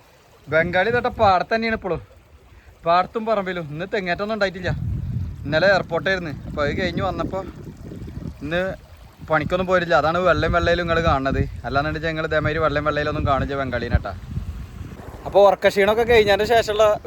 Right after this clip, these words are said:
വീഡിയോ ആണിത്. അപ്പോൾ നമ്മൾ പാടത്തേക്കൊണ്ട് വന്നതാണ്. നമ്മളെ ബിബിൻ ഭായി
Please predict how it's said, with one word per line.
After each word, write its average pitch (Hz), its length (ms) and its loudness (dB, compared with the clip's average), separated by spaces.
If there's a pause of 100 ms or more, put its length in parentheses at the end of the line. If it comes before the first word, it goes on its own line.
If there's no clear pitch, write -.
വീഡിയോ 175 260 0
ആണിത്. 185 220 -6 (840)
അപ്പോൾ 165 180 -4
നമ്മൾ 165 140 -2 (120)
പാടത്തേക്കൊണ്ട് 165 460 0
വന്നതാണ്. 175 360 2
നമ്മളെ 156 240 0
ബിബിൻ 151 260 -4
ഭായി 165 120 6